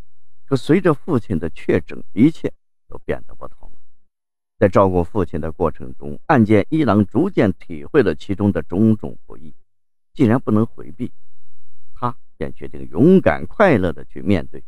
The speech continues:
让照顾父亲这件本来充满压力的事情，通过爱、巧思与智慧，让彼此变得和乐自在。岸见一郎通过自己的亲身经历，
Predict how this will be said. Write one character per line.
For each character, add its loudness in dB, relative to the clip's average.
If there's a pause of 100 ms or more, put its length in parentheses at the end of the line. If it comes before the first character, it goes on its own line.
(640)
让 4
照 4
顾 2
父 2
亲 2
这 2
件 4
本 -6
来 -2
充 2
满 4
压 2
力 0
的 -4
事 -6
情， -10 (380)
通 2
过 -6
爱、 -2 (460)
巧 -4
思 0 (420)
与 -4
智 4
慧， -4 (200)
让 -2
彼 -8
此 -10
变 -4
得 -8 (500)
和 4
乐 0
自 -8
在。 -6 (1000)
岸 4
见 4
一 4
郎 2
通 0
过 2
自 -2
己 -10
的 -10
亲 2
身 0
经 2
历， -2